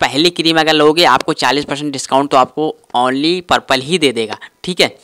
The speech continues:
अब यहाँ पे कूपन कोड है बी ए आर ई पी आर, ठीक है। तो यहाँ पे इसको बेर पी आर कह सकते हो, ठीक है। यहाँ पे इसको अप्लाई किया, सात सौ अस्सी रुपये यहाँ पे मिला आपको, ठीक है, सात सौ अस्सी मिला।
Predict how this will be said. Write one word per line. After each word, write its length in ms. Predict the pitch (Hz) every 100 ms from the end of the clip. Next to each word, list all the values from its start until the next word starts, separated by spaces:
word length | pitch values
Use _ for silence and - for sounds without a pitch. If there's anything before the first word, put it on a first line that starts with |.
| -
अब 140 | 135
यहाँ 160 | 143 151
पे 80 | 165
कूपन 340 | 156 139 160
कोड 220 | 156 151
है 100 | 185 196 - - -
बी 360 | 120 160 196 - 151
ए 360 | 160 185 - 127
आर 340 | 131 147 165 -
ई 260 | 147 180 175 -
पी 160 | 165 120
आर, 260 | 117 113 - _ -
ठीक 180 | 180 180
है। 60 | - - - - - -
तो 60 | 156
यहाँ 160 | 160
पे 100 | 185
इसको 300 | 170 - 180 180 - - - -
बेर 400 | 120 147 190 196 - _ -
पी 140 | 160
आर 140 | 147 147
कह 140 | 135
सकते 280 | 120 123 -
हो, 40 | 113
ठीक 160 | 160
है। 60 | 165
यहाँ 180 | 135 143
पे 140 | 151
इसको 220 | 151 -
अप्लाई 260 | 147 131 143
किया, 140 | 170
सात 280 | 160 131 131
सौ 120 | -
अस्सी 220 | 139 -
रुपये 180 | 151 147
यहाँ 160 | 135 131
पे 80 | 156
मिला 220 | 160 160
आपको, 180 | 160 175
ठीक 220 | 170 180
है, 100 | 185 - - - - -
सात 240 | - 151 165
सौ 80 | 175
अस्सी 200 | - 180
मिला। 260 | 170 208